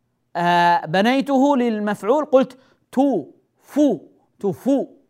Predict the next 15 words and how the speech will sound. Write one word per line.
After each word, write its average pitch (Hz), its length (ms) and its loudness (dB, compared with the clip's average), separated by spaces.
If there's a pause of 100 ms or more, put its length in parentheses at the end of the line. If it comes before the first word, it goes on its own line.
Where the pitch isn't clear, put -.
(300)
الأول 196 400 0
مضموم 254 600 2 (380)
على 147 140 -6
القاعدة، 147 520 2 (440)
والثاني 302 640 4
هنا 320 640 6 (720)
مضموم 247 600 0
أيضًا 208 480 2 (200)
لأنه 202 520 -4
بدأ 214 400 -4
بتاء 190 480 -4
زائدة، 131 520 -8 (880)
فأقول 175 400 -2
تفضل، 185 1160 -2
تفضل. 170 920 -6